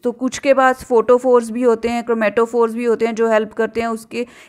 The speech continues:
किसी भी तरह की जो इंजरी, अ, उसको, उसमें होती है उसको बचाने में हेल्प करते हैं और डिफेंस का काम करते हैं, बैक्टीरियल इन्फेक्शन से बचाने का काम करते हैं। There are several types of scales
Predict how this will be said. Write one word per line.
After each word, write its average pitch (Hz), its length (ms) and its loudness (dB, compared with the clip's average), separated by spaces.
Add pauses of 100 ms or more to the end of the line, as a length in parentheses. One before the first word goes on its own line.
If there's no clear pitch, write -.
किसी 269 240 -2
भी 269 120 0
तरह 247 200 4
की 247 140 -6
जो 240 120 0
इंजरी, 247 720 0
अ, 233 300 2
उसको, 240 320 -8
उसमें 233 540 2
होती 220 240 -2
है 240 60 -6
उसको 247 500 2
बचाने 226 680 -2
में 240 140 -4
हेल्प 226 240 0
करते 226 320 -2
हैं 294 200 -2 (300)
और 233 120 0
डिफेंस 233 380 0
का 226 160 2
काम 208 280 -4
करते 196 340 -6
हैं, 202 280 -8 (280)
बैक्टीरियल 233 520 0
इन्फेक्शन 226 500 -4
से 226 160 -2
बचाने 202 400 -6
का 330 120 -4
काम 202 360 -4
करते 156 320 -10
हैं। - 380 -12 (380)
There 302 340 2
are 320 120 -8
several 269 380 4
types 277 360 -2
of 302 180 0
scales 233 520 -4